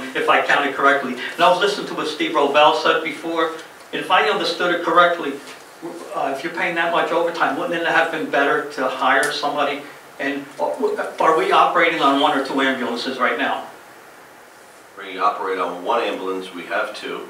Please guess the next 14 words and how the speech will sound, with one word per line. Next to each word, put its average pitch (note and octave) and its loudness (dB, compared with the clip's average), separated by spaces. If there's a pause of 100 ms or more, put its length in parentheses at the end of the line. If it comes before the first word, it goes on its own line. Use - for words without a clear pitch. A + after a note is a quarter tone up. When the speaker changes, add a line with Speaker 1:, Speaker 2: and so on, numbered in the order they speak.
Speaker 1:
Well, D#3 -2
why D3 4
not D3+ -2
two? C#3+ -6 (600)
Speaker 2:
Um, - -8
that's - -8
a - 2
Speaker 1:
Because C3 2
no D3 2
Speaker 2:
great - 4
question. - -2
Speaker 1:
manpower? - 2 (220)
Speaker 2:
That's - -14
a G#2 -12